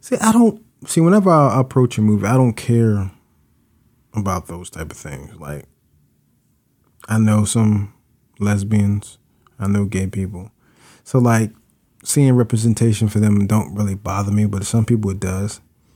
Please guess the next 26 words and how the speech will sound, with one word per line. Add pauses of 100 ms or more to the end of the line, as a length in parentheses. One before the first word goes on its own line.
(320)
And
I
guess
it's
more
of
a
family-friendly (600)
movie, (480)
more (460)
geared
towards
kids.
So
I
see
why
some
people
may
feel
like
they
don't
wanna
see